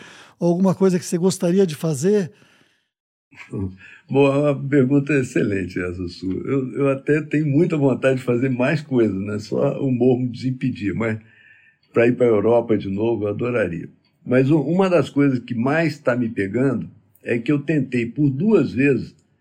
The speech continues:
Speaker 2: fazer a maior cavalgada do mundo e não consegui fechar. A primeira foi em Ouro Preto, a, a tentativa era mil cavalos, mas a, a,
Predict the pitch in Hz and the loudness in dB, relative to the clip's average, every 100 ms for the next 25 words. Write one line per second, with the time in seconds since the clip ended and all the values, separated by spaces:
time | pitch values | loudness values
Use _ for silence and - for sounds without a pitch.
0 | _ _ - 120 117 139 127 135 147 151 | _ _ 0 0 2 2 2 0 2 2
1 | 135 123 113 117 117 104 107 143 131 90 | 2 2 2 2 0 -2 0 2 0 -2
2 | - _ _ _ _ _ 131 139 156 170 | -10 _ _ _ _ _ 2 4 4 2
3 | 175 151 143 160 - 151 - 143 131 - | 0 -2 -2 -2 0 -2 -2 -4 -8 -14
4 | _ _ _ _ _ _ - 120 - 165 | _ _ _ _ _ _ -4 -2 0 2
5 | 165 196 139 101 - _ - 147 143 143 | 6 4 4 -2 -8 _ 2 4 6 6
6 | 139 131 - 143 165 - 170 170 _ _ | 4 0 0 2 0 -2 -6 -8 _ _
7 | _ _ - 117 113 117 120 151 143 127 | _ _ -4 0 2 0 0 -2 0 -2
8 | - 139 127 120 113 117 165 170 120 107 | 2 0 2 2 2 4 2 4 0 2
9 | 131 143 123 120 117 101 - - - 117 | 2 2 0 -2 -2 -4 -12 -12 -6 -6
10 | 101 - 104 98 90 82 | -6 -8 -8 -6 -6 -8